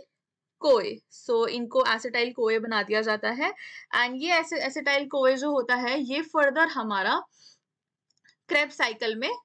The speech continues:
चला जाता है. So Krebs साइकिल में चला जाता है and यहाँ पर एक, अ, series of reactions होते हैं, ca-, enzyme catalyzed reactions होते हैं. Now अगर हम बात करते हैं एनर्जी यील्ड की, so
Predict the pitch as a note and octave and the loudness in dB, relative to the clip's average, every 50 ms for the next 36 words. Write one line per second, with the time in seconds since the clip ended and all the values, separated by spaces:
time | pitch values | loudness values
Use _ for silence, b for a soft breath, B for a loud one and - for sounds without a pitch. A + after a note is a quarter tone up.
0 | _ _ - - C#4+ C4 A#3+ A#3 A#3+ A3+ G#3+ F#3 - - G3 A3 A3 G#3+ - _ | _ _ -6 -2 2 2 2 2 2 0 -4 -6 -8 -8 -10 -12 -12 -14 -18 _
1 | _ _ _ _ _ _ _ _ _ _ _ _ _ _ - - - - C4+ C4 | _ _ _ _ _ _ _ _ _ _ _ _ _ _ -20 -6 0 4 6 6
2 | B3+ B3+ B3+ C#4 C4+ - _ _ _ _ _ _ _ _ _ _ _ _ _ _ | 8 6 6 4 0 -4 _ _ _ _ _ _ _ _ _ _ _ _ _ _
3 | _ _ _ _ _ _ _ _ _ _ _ _ _ _ _ _ _ - C#4 C4+ | _ _ _ _ _ _ _ _ _ _ _ _ _ _ _ _ _ 0 2 2
4 | C4 C4 - C#4 C4+ C4 C#4 C#4 C#4+ D4+ D#4 D#4 C#4 B3+ B3+ B3 C4 B3+ B3 B3+ | 2 2 0 0 0 0 0 0 0 0 -2 0 2 2 2 2 2 0 0 0
5 | C4 C#4 D#4 E4+ E4+ - C4+ C4+ C4+ C4+ C#4 C#4+ C#4+ C4+ C4 C4 D4 D4 C#4+ D4+ | 0 0 0 0 2 2 2 0 0 -2 -2 -2 -2 -2 -2 0 2 2 2 2
6 | D4+ D4+ - C4+ B3+ A#3+ B3 B3+ - - D4+ C4+ C4+ B3 C#4 C#4+ D4+ C#4+ D4+ D4+ | 0 -2 0 0 0 2 0 0 -2 -4 -6 -6 -6 -4 -4 -4 -4 0 0 0
7 | D#4 D#4 C4+ B3+ A#3+ G#3 F#3+ G3+ - - C4+ C4+ C#4+ D4 D4 C4+ C#4 B3+ B3 A#3+ | 0 0 -2 -2 0 0 0 -2 -4 -6 -8 -6 -4 -2 -4 -4 -4 -6 -6 -6
8 | B3 C4+ D4+ D4 D4 - - G#3 A#3 A#3 A#3 A3+ A#3 A3+ A#3 A#3 A3+ A#3 G#3 G3+ | -6 -6 -6 -4 -4 -4 -2 -2 -2 -2 0 0 0 -2 -2 -2 0 0 0 0
9 | - G#3+ G#3+ G#3+ A#3 A3 G#3 G#3+ F#3+ F#3+ G#3 - - A3+ A3 G#3 G#3 G3+ - G#3+ | -2 -2 -2 -2 -2 -4 -4 -2 -2 -4 -4 -8 -10 -10 -8 -8 -8 -8 -8 -8
10 | A#3 C4 D4+ - B B B B B B B C#4 C#4+ D4 D#4 D#4+ D#4 D4+ E4 E4 | -8 -8 -8 -8 B B B B B B B 2 2 4 4 4 2 2 2 0
11 | F4 F4 F4+ D#4 C#4 C4 C4+ C4+ - D4+ C#4+ C4+ - D4+ D#4 D#4 E4+ - - C#4 | 0 0 0 0 0 0 0 -2 -4 -4 -4 -4 -4 -4 -4 -4 -4 -4 -4 -4
12 | B3+ B3+ C4 B3+ A#3+ A#3+ C#4+ D4 B3+ A3+ A3+ A3+ A3+ G#3+ - - B3+ C#4+ E4+ E4+ | -4 -2 -2 -2 -2 -2 -2 -2 -2 -2 -4 -4 -6 -8 -10 -8 -6 -6 -6 -6
13 | B B B B B B _ - - - D4 C#4+ C#4 C#4+ D4+ C#4+ - | B B B B B B _ -12 -2 2 4 4 6 4 2 -2 -4